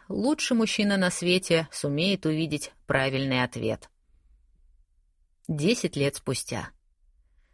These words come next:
В моей старой пыльной комнатке в крыле прислуги я часто проводила время, даже став графиней и дважды матерью. Я сбегала сюда, чтобы побыть в тишине и вспоминать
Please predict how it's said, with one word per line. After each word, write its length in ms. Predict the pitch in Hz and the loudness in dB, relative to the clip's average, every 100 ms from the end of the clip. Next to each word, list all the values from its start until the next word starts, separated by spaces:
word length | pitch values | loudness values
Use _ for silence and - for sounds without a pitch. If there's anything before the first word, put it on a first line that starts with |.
| _ _ _ _ _ _ _ | _ _ _ _ _ _ _
В 80 | 196 | 4
моей 300 | 220 262 262 | 8 8 8
старой 400 | - 262 254 226 | 6 6 8 4
пыльной 420 | - 247 226 208 | 4 4 6 4
комнатке 680 | 202 247 254 247 208 - 180 | 4 4 6 6 2 0 -2
в 60 | - | 0
крыле 360 | 175 170 202 | 0 4 4
прислуги 640 | - 180 165 196 226 196 180 | 2 0 -2 0 0 2 2
я 260 | 160 165 | 4 2
часто 340 | - 190 - 175 | 2 0 0 0
проводила 640 | - 170 170 160 170 156 | 4 6 4 4 4 4
время, 500 | 156 185 185 139 135 - - | 4 4 4 4 2 -6 0
даже 300 | 160 151 156 | 2 2 2
став 280 | - 180 | 4 4
графиней 680 | 160 156 - 196 196 175 143 | 4 2 4 2 2 2 0
и 260 | - 135 131 | -2 -4 -2
дважды 440 | 135 156 147 147 | 2 2 2 0
матерью. 560 | 147 156 - 120 123 123 _ _ _ - - - - | 0 -2 -2 -6 -6 -8 _ _ _ -20 -20 -18 0
Я 200 | 180 254 | 4 6
сбегала 480 | 208 220 208 269 233 | 6 4 6 6 4
сюда, 280 | - 202 208 | 2 2 2
чтобы 280 | - 180 185 | 2 -2 2
побыть 360 | 185 180 220 | 4 4 0
в 80 | - | -2
тишине 680 | 202 190 202 202 240 240 175 160 | -2 0 2 4 6 4 2 0
и 240 | 160 156 | 0 0
вспоминать 580 | - - 160 180 196 | 0 0 2 4 2